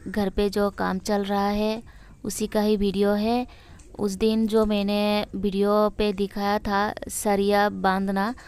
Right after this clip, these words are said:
वो सरिया बांधना complete हो चुके हैं Friends, आप लोग देख सकते हो। बहुत साइड में सरिया बिछाया यहाँ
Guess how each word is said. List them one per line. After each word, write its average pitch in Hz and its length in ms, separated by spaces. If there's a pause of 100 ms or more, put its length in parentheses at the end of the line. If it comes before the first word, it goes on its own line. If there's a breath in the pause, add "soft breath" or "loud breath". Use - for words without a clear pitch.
(440 loud breath)
वो 214 260
सरिया 214 460
बांधना 202 600 (160)
complete 208 460
हो 190 300
चुके 214 320
हैं 202 320 (260)
Friends, 208 440
आप 185 220
लोग 208 320
देख 196 280
सकते 208 340
हो। 214 260 (2000 loud breath)
बहुत 214 400
साइड 202 460 (100)
में 214 420 (100)
सरिया 208 480 (360)
बिछाया 202 640
यहाँ 196 360